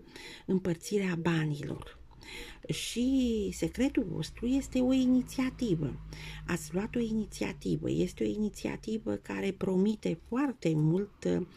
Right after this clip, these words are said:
legat de o, o afacere. Promite să obțineți resurse, uh, care să vă ajute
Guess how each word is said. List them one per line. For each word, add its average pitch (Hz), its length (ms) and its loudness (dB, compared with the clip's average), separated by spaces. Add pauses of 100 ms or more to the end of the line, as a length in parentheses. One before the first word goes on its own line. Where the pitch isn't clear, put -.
(380)
legat 180 640 2
de 180 480 2 (680)
o, 156 120 2 (360)
o 180 80 0
afacere. 196 800 0 (680)
Promite 185 500 4
să 180 460 0 (180)
obțineți 170 680 2
resurse, 185 800 0 (480)
uh, 170 160 4
care 202 340 0
să 180 340 -2
vă 175 100 -2 (180)
ajute 160 840 2